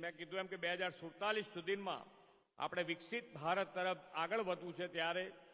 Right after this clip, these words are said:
માનનીય વડાપ્રધાન શ્રી નરેન્દ્રભાઈ મોદીના નેતૃત્વમાં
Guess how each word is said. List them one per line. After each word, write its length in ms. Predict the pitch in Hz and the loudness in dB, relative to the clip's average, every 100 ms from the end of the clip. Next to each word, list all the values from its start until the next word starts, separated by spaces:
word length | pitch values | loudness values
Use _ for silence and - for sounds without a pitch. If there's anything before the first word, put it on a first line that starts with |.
| - - _ _ | -20 -20 _ _
માનનીય 360 | 131 165 170 175 | -4 -2 0 0
વડાપ્રધાન 560 | 170 185 190 190 202 185 | 4 4 2 0 -2 0
શ્રી 200 | 208 180 | -2 0
નરેન્દ્રભાઈ 560 | 175 185 185 185 175 | -2 -2 0 0 0
મોદીના 360 | 165 165 208 202 | -4 -2 -2 -2
નેતૃત્વમાં 760 | 185 165 165 196 202 180 143 | -2 -4 -4 -6 -4 -6 -8